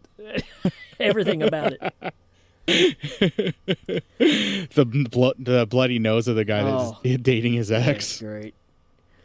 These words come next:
Speaker 1: So, yeah, man, you can already tell Tommy Lee Jones is like, "I don't, I don't know what to do." <laughs>
Speaker 2: Well, and I don't wanna, I won't name names or anything like that, but I have an uncle who is still very much how Tommy Lee Jones's character
Speaker 1: Yeah.
Speaker 2: is.
Speaker 1: Yeah,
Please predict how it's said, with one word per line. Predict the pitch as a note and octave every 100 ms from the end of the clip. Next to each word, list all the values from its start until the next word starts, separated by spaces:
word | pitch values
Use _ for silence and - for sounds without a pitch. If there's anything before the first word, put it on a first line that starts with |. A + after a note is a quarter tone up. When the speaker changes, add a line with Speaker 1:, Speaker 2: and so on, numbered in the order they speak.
| _ _ _
Speaker 1:
So, | -
yeah, | E3 F3 D3+
man, | D3+ D#3 D3+ C3+
you | D#3 E3+
can | E3
already | E3+ D3
tell | D#3+ C#3+ C#3
Tommy | D3+ E3
Lee | E3 D#3+ C#3+
Jones | C3+ F3 E3+ D#3
is | C3+
like, | C#3+ C3 - _ C3 -
"I | D3
don't, | F#3+ F#3+ _ _ -
I | F#3
don't | B3+
know | G3+
what | A3 A3+
to | -
do." | D#3 F#3+ E3+ A2 _
<laughs> | - - - - - _ _ _ _ _ _ _ _ _ _ _ _ _ _ F3
Speaker 2:
Well, | E3 - -
and | E3+
I | E3 G3+
don't | F#3+
wanna, | F3 D3+ C3 A2 -
I | C3
won't | D3 C#3
name | B2+ B2 A2
names | G#2+ A#2+ A#2+
or | G#2+
anything | G#2 G2+ A2
like | G#2 G2
that, | G#2 G2+
but | G#2+
I | B2
have | C#3 A#2+
an | G#2
uncle | G#2+ A#2+ A2+ G#2 F#2+ -
who | G#2+ G#2+ G#2+ G#2 G2 - - -
is | C3 -
still | - C#3 C3+ A2 G2+ -
very | B2 A#2 A2+
much | A2 G2 -
how | G#2+ G#2+ G2+
Tommy | - A2+ A2
Lee | G#2 G#2
Jones's | G#2+ G#2 G2+ F#2+
character | - C#4 D#4+ G2 F#2
Speaker 1:
Yeah. |
Speaker 2:
is. | F#2 F2 -
Speaker 1:
Yeah, | F3+